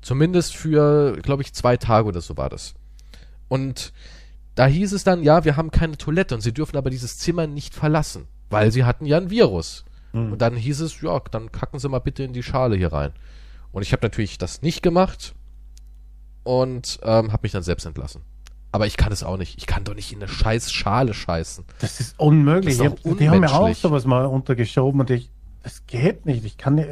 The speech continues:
Speaker 2: vor allem, vor allem die, die ganze Situation im Liegen scheißen
Speaker 1: Ja, auch dann
Speaker 2: ist
Speaker 1: laufen
Speaker 2: irgendwie
Speaker 1: lassen
Speaker 2: voll
Speaker 1: und so.
Speaker 2: weird.
Speaker 1: So dekadent bin ich einfach nicht.
Speaker 2: <laughs>
Speaker 1: Na? Da merkt man einfach, ich bin Arbeiterklasse.
Speaker 2: Ich hab mich aufs Klo geschleppt.
Speaker 1: Ja.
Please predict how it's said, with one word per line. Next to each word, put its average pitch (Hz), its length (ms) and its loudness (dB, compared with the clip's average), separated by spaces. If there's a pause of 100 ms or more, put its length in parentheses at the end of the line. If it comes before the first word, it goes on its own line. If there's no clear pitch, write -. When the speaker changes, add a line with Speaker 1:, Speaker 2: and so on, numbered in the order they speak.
Speaker 2:
vor - 180 2
allem, 240 100 2 (320)
vor 240 180 2
allem 240 280 2
die, 156 160 4
die 135 140 2
ganze 175 200 2
Situation 143 320 0
im 127 140 4
Liegen 151 440 2
scheißen 127 340 0
Speaker 1:
Ja, 185 180 6
auch - 180 4
dann 156 220 4
Speaker 2:
ist 139 60 6
Speaker 1:
laufen 151 260 6
Speaker 2:
irgendwie 180 240 4
Speaker 1:
lassen 117 340 4
Speaker 2:
voll 120 100 2
Speaker 1:
und 110 100 -2
so. 190 160 0
Speaker 2:
weird. 190 80 0
Speaker 1:
So 139 120 -2
dekadent 139 460 2
bin 220 140 0
ich 147 140 -4
einfach 98 240 -2
nicht. 90 220 -8 (260)
Speaker 2:
<laughs> - 260 -2
Speaker 1:
Na? 139 220 8 (560)
Da 143 120 4
merkt 220 180 6
man 226 100 6
einfach, 214 140 4
ich - 100 2
bin 220 100 4
Arbeiterklasse. 139 840 2
Speaker 2:
Ich 165 160 6
hab 254 100 2
mich 190 140 2
aufs - 180 -6
Klo 190 240 2
geschleppt. - 720 -2 (640)
Speaker 1:
Ja. 156 200 2